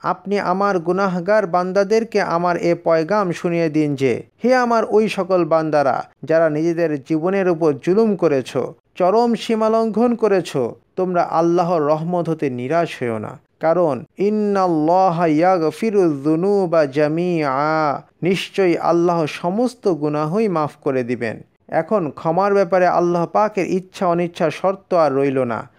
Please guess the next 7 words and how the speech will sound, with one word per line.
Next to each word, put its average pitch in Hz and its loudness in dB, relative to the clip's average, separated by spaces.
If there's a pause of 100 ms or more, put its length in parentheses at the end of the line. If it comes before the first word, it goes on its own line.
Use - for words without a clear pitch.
(240)
অর্থাৎ 196 0 (100)
এই 202 0
শর্তকেও 214 -2
আমি 202 2
উঠিয়ে 160 0
দিচ্ছি, 131 -2 (200)
যাতে 156 -2